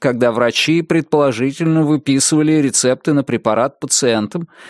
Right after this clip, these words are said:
которые впоследствии умирали от передозировки назначенного врачом препарата.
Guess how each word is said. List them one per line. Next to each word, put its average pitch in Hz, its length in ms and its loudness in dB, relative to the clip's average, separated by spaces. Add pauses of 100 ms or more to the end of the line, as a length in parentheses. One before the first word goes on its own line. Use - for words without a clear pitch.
(120)
которые 196 360 0
впоследствии 190 760 0
умирали 190 680 2
от 87 260 -4
передозировки 117 840 0
назначенного 135 720 0
врачом 110 480 -2
препарата. 127 840 -4